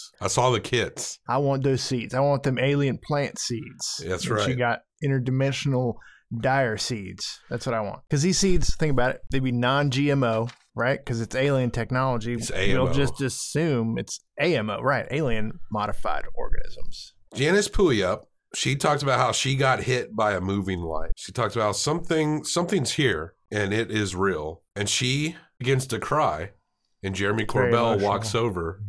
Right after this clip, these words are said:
Speaker 2: Gives her a hug.
Speaker 1: Yeah,
Speaker 2: Yeah.
Speaker 1: which got cut, like, real quick. But, like, I don't know. His, his choices are very strange.
Speaker 2: He's got cool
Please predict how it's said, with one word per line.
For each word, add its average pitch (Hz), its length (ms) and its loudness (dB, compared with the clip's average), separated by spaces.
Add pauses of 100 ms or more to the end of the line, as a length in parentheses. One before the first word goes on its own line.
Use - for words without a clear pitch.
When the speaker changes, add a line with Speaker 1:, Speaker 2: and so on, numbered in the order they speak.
(320)
Speaker 2:
Gives 110 160 -4
her 107 120 -6
a 95 80 -8
hug. 101 300 -10 (160)
Speaker 1:
Yeah, 95 240 -2
Speaker 2:
Yeah. 104 60 -4
Speaker 1:
which 113 180 -2
got - 340 -2
cut, - 380 -2 (100)
like, 85 180 -6
real 101 180 2
quick. - 360 -6 (100)
But, 82 180 -6
like, 82 320 -8
I 123 100 0
don't 95 160 -2
know. 82 300 -6
His, 143 320 -4 (320)
his 247 200 -2
choices 80 840 0
are 98 100 -4
very 110 240 0
strange. 69 400 -8 (480)
Speaker 2:
He's 127 140 -10
got 170 180 -6
cool 151 400 -2